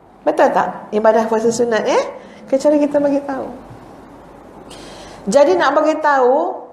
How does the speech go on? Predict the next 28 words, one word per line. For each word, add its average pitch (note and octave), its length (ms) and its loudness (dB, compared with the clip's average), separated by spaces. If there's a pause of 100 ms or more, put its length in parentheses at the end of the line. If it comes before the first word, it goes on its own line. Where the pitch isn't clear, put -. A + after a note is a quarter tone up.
(120)
perjuangan D4 1120 -2
takut C4 320 0
dia C4 80 -2
tertipu C4+ 320 -4
daya C#4 240 4
syaitan C#4+ 560 0
ni, A#3+ 160 -4 (800)
sehinggakan F4+ 960 4
ibadah D#4+ 400 4
puasa E4 480 0
yang C#4+ 240 0
sangat A#4 480 0
berpotensi E4 800 2
untuk D4+ 320 2
menjadi D4 400 2
amal D4+ 320 2
yang C#4 240 2
ikhlas, D#4 560 2 (320)
itu D4+ 400 0
pun C4 400 2
terburai G3 480 -2
juga. - 240 -16 (1040)
Itu B3+ 320 2
pun D4 240 2
fail D4 480 2
juga. D#3+ 320 -8 (680)
Tengok, C4 320 2
eh, F#4 160 2